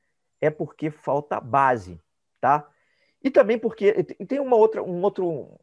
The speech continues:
um, uma outra coisa que acontece na prova do enem, que é assim: a, as provas do enem, elas são contextualizadas.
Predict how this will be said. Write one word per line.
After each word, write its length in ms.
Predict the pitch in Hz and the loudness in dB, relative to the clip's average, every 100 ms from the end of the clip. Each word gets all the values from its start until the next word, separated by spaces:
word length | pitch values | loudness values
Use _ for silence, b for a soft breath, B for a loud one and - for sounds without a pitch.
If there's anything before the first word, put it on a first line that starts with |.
| - | -14
um, 280 | 135 131 - | -12 -12 -12
uma 140 | 135 | -6
outra 400 | 151 - 143 120 | -4 0 2 2
coisa 240 | 110 143 - | 0 -4 -4
que 60 | 123 | -10
acontece 320 | 120 131 135 | -4 -4 -6
na 60 | |
prova 200 | 120 127 | -8 -8
do 60 | 110 | -6
enem, 160 | 113 151 | -6 -4
que 100 | 170 | -6
é 20 | |
assim: 240 | 165 - - _ _ _ _ _ _ _ _ _ _ - | -6 -14 -20 _ _ _ _ _ _ _ _ _ _ 0
a, 320 | 135 135 - | 4 4 2
as 100 | 147 | -2
provas 260 | 233 240 180 | 0 0 0
do 80 | |
enem, 200 | 156 151 | -2 0
elas 180 | 185 - | 0 0
são 180 | - 170 | -4 -10
contextualizadas. 1120 | - 175 151 165 - 156 156 113 - - - | -8 -8 -6 -8 -4 -4 -4 -6 -8 -12 -20